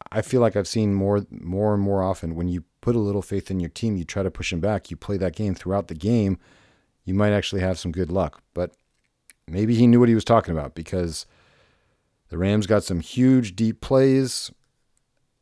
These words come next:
They look really good with Matt Stafford. I wouldn't be surprised if they get to the Super Bowl, along with a lot of teams. And the Bears looked like they just quite weren't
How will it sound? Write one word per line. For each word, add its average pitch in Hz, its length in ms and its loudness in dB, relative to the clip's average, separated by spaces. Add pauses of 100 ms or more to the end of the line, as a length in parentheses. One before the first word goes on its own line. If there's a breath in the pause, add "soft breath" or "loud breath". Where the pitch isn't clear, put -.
They 101 160 -2
look 90 220 -2
really 104 480 -2
good 113 540 0 (140)
with 92 240 -8
Matt 92 280 -2
Stafford. 101 720 -4 (920)
I 92 140 -4
wouldn't 92 240 0
be 90 100 -4
surprised 87 480 -4
if 78 100 -6
they 82 160 -4
get 87 160 -6
to 71 100 -14
the 73 100 -10
Super 104 300 -4
Bowl, 98 340 -2 (380)
along 87 260 -2
with 80 120 -4
a 80 60 -4
lot 98 200 2
of 85 60 -4
teams. 87 500 -6 (720 soft breath)
And 90 140 -4
the 87 60 -2
Bears 95 380 0
looked 92 180 -6
like 82 220 -4
they 82 160 -4
just - 380 -6
quite 90 380 -4
weren't 87 420 -6